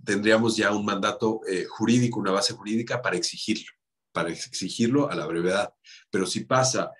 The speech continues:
eh, con las reservas, pues se queda en, eh, los tiempos que plantean las normativas oficiales mexicanas. Es decir, esta, en cuanto se publique esta actualización de la norma,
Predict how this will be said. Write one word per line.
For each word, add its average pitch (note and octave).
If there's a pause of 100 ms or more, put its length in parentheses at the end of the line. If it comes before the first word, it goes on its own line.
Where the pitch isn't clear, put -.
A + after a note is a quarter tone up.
(240)
eh, F2
con B2+
las G#2
reservas, A#2 (260)
pues -
se A2+
queda C#3
en, C3+
eh, F#2+
los F#2+
tiempos B2
que G#2
plantean A2
las G2
normativas F#2+
oficiales F2+
mexicanas. -
Es F2+
decir, A#2+
esta, G2 (280)
en F#2+
cuanto G#2
se G#2+
publique B2
esta G2
actualización F2
de F2+
la D#2+
norma, F#2